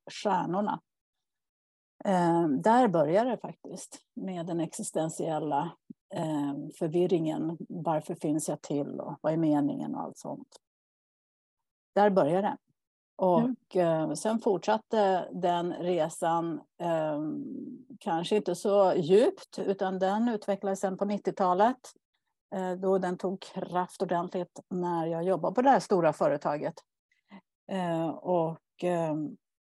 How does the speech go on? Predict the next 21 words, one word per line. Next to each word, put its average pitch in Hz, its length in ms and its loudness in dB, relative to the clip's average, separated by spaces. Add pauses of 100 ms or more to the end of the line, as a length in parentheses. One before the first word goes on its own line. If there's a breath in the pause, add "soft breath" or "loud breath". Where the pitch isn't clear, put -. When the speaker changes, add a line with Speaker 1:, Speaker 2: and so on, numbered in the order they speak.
(1000)
Speaker 1:
hade 185 260 4
en 202 200 6
dröm 202 480 4
som 180 220 -2
återkom 151 560 -6 (260)
hela 160 440 2
tiden 156 520 -4 (420)
och 185 240 0
ville 175 280 4
inte 175 400 -2
sluta. 175 720 -2
Det 175 80 -2
var 175 120 -2
en 170 60 0
sån 165 140 -4
här 151 80 -2
återkommande 160 760 -2
dröm 156 300 -2
med 156 180 -2
fem 170 280 -2
scener. 160 600 -2